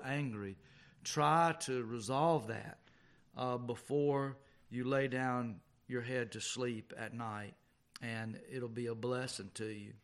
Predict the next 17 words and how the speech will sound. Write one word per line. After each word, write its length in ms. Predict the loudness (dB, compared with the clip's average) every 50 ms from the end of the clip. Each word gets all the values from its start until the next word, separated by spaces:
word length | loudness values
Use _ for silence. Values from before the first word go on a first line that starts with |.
| _ _ _ _ -20 -20 -20 -20 -20 -20 -18 -4
The 80 | -4 -4
first 340 | 4 6 8 8 8 6 6
thing 180 | 2 2 4
that 160 | 4 4 4
we 120 | 4 0 0
want 400 | 0 0 0 -2 -2 -4 -8 -12 -10 -6
to 320 | -4 -4 -2 -4 -4 -6 -6
see 380 | -8 -6 0 2 2 2 0
tonight 640 | -2 -4 -6 -6 -4 -6 -4 -4 -4 -6 -6 -8 -10 -16 -20 -20 -20 -20 -20 _ _ _ _ _
is 200 | 0 0 2 4
that 260 | 4 2 2 2 2
the 120 | 0 0
wrath 520 | 2 2 2 4 4 4 4 4 2 0 -4
of 200 | -6 -6 -4 -2
man 600 | -2 0 2 2 4 2 2 0 0 -4 -6 -8 -10 -14 -20 _ _ _ _ _ _ _ 2
is 400 | 4 4 4 4 2 -2 -6 -8 _
subservient. 1300 | -6 -4 -2 0 2 2 2 2 0 -4 -2 0 0 2 2 2 2 0 -2 -4 -6 -8 -10 -10 -12